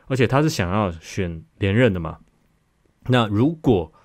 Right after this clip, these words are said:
现在这个烫手很难解的这个问题丢给他，我要不要聘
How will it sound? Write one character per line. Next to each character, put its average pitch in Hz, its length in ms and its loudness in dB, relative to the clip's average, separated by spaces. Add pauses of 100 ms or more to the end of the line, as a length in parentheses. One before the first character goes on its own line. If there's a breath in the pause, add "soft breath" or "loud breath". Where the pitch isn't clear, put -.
(880 soft breath)
现 151 260 2
在 151 100 6
这 143 100 0
个 131 100 4
烫 120 280 0
手 87 320 -2 (400)
很 117 320 0
难 117 220 0
解 110 240 0
的 101 80 0
这 139 100 -6
个 123 120 2
问 131 140 4
题 104 120 0
丢 113 180 4
给 85 120 0
他， 90 180 -4
我 101 180 0
要 139 160 4
不 135 120 0
要 123 120 4
聘 107 400 0